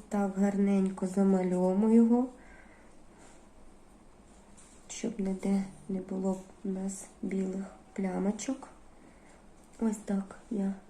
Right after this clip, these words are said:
майже замалювала. Ось. Тепер у нас два з вами великих листочка.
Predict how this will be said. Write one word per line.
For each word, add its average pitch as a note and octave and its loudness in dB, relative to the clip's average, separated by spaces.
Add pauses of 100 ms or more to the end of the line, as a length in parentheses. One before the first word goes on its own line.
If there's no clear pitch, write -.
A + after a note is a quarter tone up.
(120)
майже G3+ 2
замалювала. F#3+ 6 (840)
Ось. F#3+ 0 (1300)
Тепер A3 8 (120)
у G3 2
нас F#3 6
два E3+ 6
з F3 2
вами A3+ 10 (600)
великих C4 8
листочка. B3+ 6